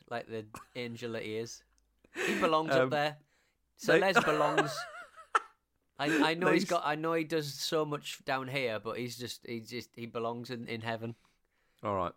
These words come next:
Speaker 2: So they say they're big fans of your work and they invite you to join them for the night of your life. Do you enter the helicopter?
Speaker 1: <laughs> Yeah, of course.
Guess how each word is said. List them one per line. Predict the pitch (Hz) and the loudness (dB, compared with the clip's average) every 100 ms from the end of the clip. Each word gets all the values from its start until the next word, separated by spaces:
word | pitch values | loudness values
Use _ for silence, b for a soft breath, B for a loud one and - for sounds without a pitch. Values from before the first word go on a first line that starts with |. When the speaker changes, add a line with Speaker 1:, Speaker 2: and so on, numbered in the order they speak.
| _ | _
Speaker 2:
So | - 110 | -8 0
they | 123 | 0
say | 127 190 160 101 | 0 2 4 4
they're | 104 | 0
big | 113 131 135 | 0 -2 -2
fans | 147 139 139 | 0 0 0
of | 123 | 0
your | 113 | 2
work | 113 101 - - | 2 2 0 -6
and | 110 104 | -4 -2
they | 107 | -2
invite | 110 101 135 131 | -4 0 0 2
you | 117 | -2
to | 113 | -6
join | 104 127 120 110 | -4 0 0 -2
them | 101 | -8
for | - | -10
the | 104 | -10
night | 107 107 110 110 | -4 -2 -2 -4
of | 107 | -4
your | 104 101 | -2 -2
life. | 101 85 - _ _ _ | -2 -2 -6 _ _ _
Do | 127 | -4
you | 117 113 | -2 0
enter | 113 110 110 | -2 -2 -4
the | 110 | -2
helicopter? | 127 104 - - _ 92 | -2 -2 -6 -12 _ -14
Speaker 1:
<laughs> | - | -2
Yeah, | 466 170 | 0 0
of | 202 | 0
course. | 311 370 - - - | 0 2 2 -2 -12